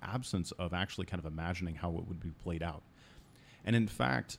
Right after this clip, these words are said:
uh, a lot of the way that Go is practically scored does not actually end up with the players really placing all of the stones into all the territory, but both players sort of make an inference about what's very likely to happen, uh, to decide who wins and who loses. And it's,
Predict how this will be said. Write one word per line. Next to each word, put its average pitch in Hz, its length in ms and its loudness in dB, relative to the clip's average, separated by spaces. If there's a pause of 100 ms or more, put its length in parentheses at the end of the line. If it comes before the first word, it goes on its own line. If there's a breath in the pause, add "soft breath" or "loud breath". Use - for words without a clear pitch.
(120)
uh, 92 240 4
a 101 80 2
lot 98 300 6
of 104 80 0
the 92 80 4
way 90 180 4
that 85 180 0
Go 92 280 4
is 80 160 -2
practically 117 640 0
scored 101 480 2 (440 loud breath)
does 104 180 4
not 131 220 6
actually 107 540 4
end 107 240 6
up 113 240 8
with 90 240 2
the 87 80 0
players 98 520 4
really 104 320 6
placing 95 360 0
all 92 180 0
of 85 60 -2
the 85 80 -2
stones 139 320 2
into 92 120 0
all 85 140 2
the 101 80 0
territory, 123 540 2
but 98 500 2
both 117 240 4
players 98 320 2
sort 92 220 -2
of 80 80 -2
make 87 160 0
an 85 80 -2
inference 98 480 0
about 82 240 0
what's 90 240 0
very 82 180 0
likely 82 300 -2
to 80 80 -2
happen, 82 580 -2
uh, 90 140 -6
to - 100 -4
decide 80 320 -4
who 80 80 -6
wins 80 220 -6
and 78 100 -8
who 82 60 -4
loses. 98 400 2
And 82 120 0
it's, - 220 -8